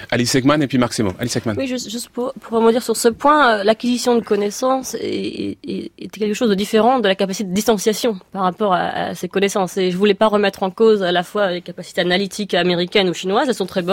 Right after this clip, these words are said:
Speaker 2: Et côté chinois, en effet, il y a une très bonne connaissance du processus de décision, euh, à Washington, mais il y a, je pense, à un haut niveau, au sein du parti et de l'Armée populaire de libération, une faible capacité à se mettre à la place des décideurs à Washington et vice versa. Et c'est ça le vrai problème, c'est la capacité de,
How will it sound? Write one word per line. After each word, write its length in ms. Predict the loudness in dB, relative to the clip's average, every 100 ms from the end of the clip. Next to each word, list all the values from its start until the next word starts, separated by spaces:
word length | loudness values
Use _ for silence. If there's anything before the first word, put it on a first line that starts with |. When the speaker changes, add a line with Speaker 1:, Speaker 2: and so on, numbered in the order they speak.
| 2
Speaker 2:
Et 80 | 0
côté 240 | -4 -6 -4
chinois, 300 | 2 4 4
en 100 | 0
effet, 240 | -4 -4
il 60 | -4
y 20 |
a 20 |
une 80 | -4
très 140 | -4
bonne 180 | -4 -2
connaissance 600 | -2 -2 -2 -4 -4 -8 -12 -14 -14 -16 -14
du 60 | -6
processus 240 | -4 -4
de 40 |
décision, 600 | -2 -4 -4 -2 0 2
euh, 140 | 0 2
à 100 | 2
Washington, 640 | 2 0 0 2 2 2 4
mais 280 | 4 4
il 80 | 2
y 100 | 4
a, 100 | 4 2 _ -8 -8 -6
je 100 | -4
pense, 340 | 0 2 0 -4 -8 0
à 140 | 2
un 20 |
haut 160 | 4 4
niveau, 480 | 2 2 4 2 0 -6
au 80 |
sein 160 | -2 0
du 120 | 0
parti 460 | 0 -2 -2 -4 -2
et 80 | 0
de 80 |
l'Armée 220 | 2 0 -2
populaire 340 | -6 -4 -2
de 80 | -2
libération, 600 | -2 -2 -4 -4 -6 -6 -10 -20 -18 -4
une 240 | 0 0
faible 480 | -2 0 2 2 0
capacité 600 | -2 -2 -2 -4 -2 0
à 120 | 2
se 120 | 2 4
mettre 520 | 4 4 0 -16 -20 -6 2
à 80 |
la 140 | 2 2
place 460 | 4 4 2 -2 -6
des 180 | -2
décideurs 560 | 0 0 0 4 4 6
à 80 | 2
Washington 560 | 0 -4 0 2 2 2
et 140 | 2
vice 220 | 4 2
versa. 340 | 0 0 0 2
Et 20 |
c'est 120 | 2
ça 180 | 4 4
le 100 | 4
vrai 220 | 2 -2
problème, 360 | -2 -4 -6 -6
c'est 160 | -2 0
la 140 | 0
capacité 720 | -2 -4 -4 -4 -6 -2 -2
de, 180 | 0